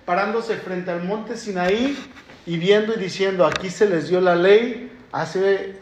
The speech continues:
cerca de dos mil años. Aquí el pueblo recibió la ley hace mil quinientos años, perdón, aproximadamente. Y aquí ellos fueron, se convirtieron de ser esclavos de Egipto, en fa-, de, de Faraón en Egipto,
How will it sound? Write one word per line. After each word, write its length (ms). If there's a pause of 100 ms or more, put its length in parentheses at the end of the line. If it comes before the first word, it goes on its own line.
cerca 340
de 80
dos 160
mil 240
años. 460 (640)
Aquí 380
el 140
pueblo 340
recibió 480
la 140
ley 260
hace 240
mil 240
quinientos 460
años, 240
perdón, 360
aproximadamente. 920 (340)
Y 100
aquí 380
ellos 280
fueron, 760 (560)
se 200
convirtieron 640
de 100
ser 180
esclavos 840 (420)
de 500
Egipto, 580 (440)
en 120
fa-, 260
de, 260
de 100
Faraón 360
en 60
Egipto, 560